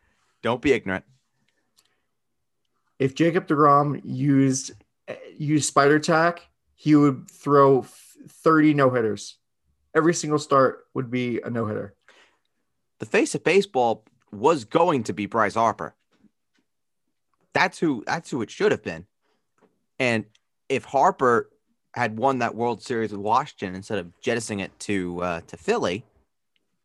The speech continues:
Speaker 1: then we're talking about Bryce Harper being the face of baseball, but he's not.
Speaker 2: Is there one player in the league that actually fits both criteria?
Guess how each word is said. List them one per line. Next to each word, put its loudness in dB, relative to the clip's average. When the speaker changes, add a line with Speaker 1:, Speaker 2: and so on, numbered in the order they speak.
Speaker 1:
then 0
we're 4
talking 0
about -4
Bryce 0
Harper -2
being -6
the -8
face -6
of -20
baseball, -10
but -6
he's -8
not. -10
Speaker 2:
Is -2
there 4
one -2
player 0
in -6
the -8
league -6
that -4
actually -4
fits -2
both -4
criteria? -4